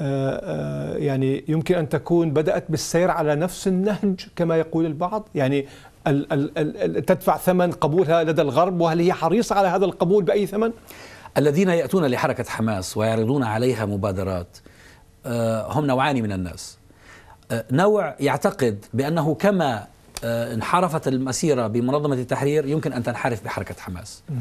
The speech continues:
Speaker 2: والتنازلات التي قدمتها حركة فتح يمكن أن تقدمها أي حركة أخرى بما فيها حركة حماس. هناك نوع آخر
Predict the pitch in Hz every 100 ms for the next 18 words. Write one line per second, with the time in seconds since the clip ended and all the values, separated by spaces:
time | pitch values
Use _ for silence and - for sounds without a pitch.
0 | 117 131 143 156 165 143 156 156 160 143
1 | 165 170 147 165 165 147 160 165 - -
2 | - 147 156 139 - - 131 151 131 139
3 | 151 - 139 - 139 139 143 - - 123
4 | 131 131 110 113 95 - 101 90 - -
5 | - - - - - 226 240 240 240 202
6 | 196 156